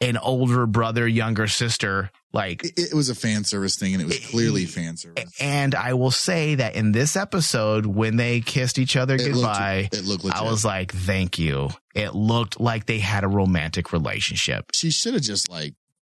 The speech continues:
Speaker 2: just dropped down and got her eagle on right there. Just
Speaker 1: Jesus, like, just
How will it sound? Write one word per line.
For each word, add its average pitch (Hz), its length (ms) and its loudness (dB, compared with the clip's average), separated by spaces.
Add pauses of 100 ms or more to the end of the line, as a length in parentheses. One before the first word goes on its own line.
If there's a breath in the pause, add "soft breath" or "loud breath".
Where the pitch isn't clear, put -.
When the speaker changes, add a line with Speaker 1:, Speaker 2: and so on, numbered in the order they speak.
Speaker 2:
just 95 160 -2
dropped 101 340 0
down 82 300 0
and 78 100 0
got 80 180 -2
her 82 180 -4
eagle 76 280 0
on 65 200 -2
right 71 200 -2
there. 64 180 -6
Just 69 200 -6
Speaker 1:
Jesus, 113 1500 -2
like, 104 140 -4
just - 240 -2